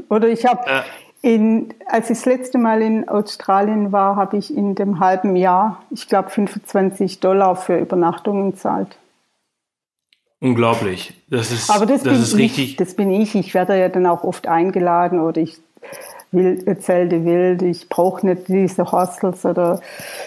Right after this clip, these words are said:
Speaker 1: irgendwelche Hotels oder
Speaker 2: Ja, aber es ist
Speaker 1: Campingplätze.
Speaker 2: auf jeden Fall ein Referenzpunkt, den man,
Speaker 1: Ja,
Speaker 2: den
Speaker 1: ja.
Speaker 2: man hat und den man halt auch einfach irgendwie so ein bisschen braucht. Und ich finde so, äh, zehn Dollar pro Tag, wenn ich, ich, ich müsste mal kurz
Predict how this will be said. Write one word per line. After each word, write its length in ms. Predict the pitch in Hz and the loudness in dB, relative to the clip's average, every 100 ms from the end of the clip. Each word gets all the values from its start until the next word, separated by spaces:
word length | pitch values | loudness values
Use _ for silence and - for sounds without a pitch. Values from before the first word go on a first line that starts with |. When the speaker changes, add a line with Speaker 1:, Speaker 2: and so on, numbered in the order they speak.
| - | -2
Speaker 1:
irgendwelche 640 | 190 190 185 170 165 175 | 0 2 2 2 0 -2
Hotels 720 | 185 165 175 170 180 180 - 185 | -4 -4 0 2 2 0 -4 -6
oder 460 | 170 175 170 175 - _ - | -2 0 0 -2 -8 _ -8
Speaker 2:
Ja, 200 | 139 147 208 | 0 2 4
aber 100 | 220 | 4
es 100 | 190 | 0
ist 120 | 156 | 2
Speaker 1:
Campingplätze. 80 | 143 | 0
Speaker 2:
auf 100 | 127 | 2
jeden 140 | 147 151 | 0 0
Fall 180 | 156 131 | 0 2
ein 320 | 131 117 139 | 0 -2 -2
Referenzpunkt, 840 | 143 147 127 139 190 - 156 131 | -2 0 0 0 -2 -4 0 0
den 120 | 127 110 | 0 0
man, 140 | 110 | 0
Speaker 1:
Ja, 80 | 104 | 0
Speaker 2:
den 120 | 113 | 0
Speaker 1:
ja. 60 | 107 | 0
Speaker 2:
man 160 | 107 | 0
hat 220 | 127 139 | -2 -2
und 120 | 131 113 | -2 0
den 140 | 120 | 2
man 180 | 123 117 | 2 0
halt 80 | 117 | -2
auch 140 | 117 | -4
einfach 160 | 113 113 | -8 -6
irgendwie 280 | 113 113 110 | -4 -2 -2
so 80 | |
ein 80 | 107 | -2
bisschen 260 | 117 - 107 | -2 -4 -6
braucht. 340 | - 104 143 | -2 -2 0
Und 100 | 127 | -2
ich 80 | 113 | -2
finde 200 | 123 120 | -2 0
so, 300 | 117 117 120 117 - - | 0 0 -2 -4 -10 -2
äh, 280 | 123 117 - | 0 0 -2
zehn 320 | - 131 123 | -2 0 2
Dollar 260 | 120 131 131 | 4 2 0
pro 220 | - 123 | -2 -2
Tag, 340 | 120 123 135 | 2 2 2
wenn 100 | 127 | -2
ich, 120 | 120 127 | -4 -4
ich, 180 | 127 | -6
ich 200 | 127 131 | -4 0
müsste 280 | 135 147 147 | 2 2 2
mal 180 | 123 120 | 2 2
kurz 360 | 120 127 123 | 2 0 -2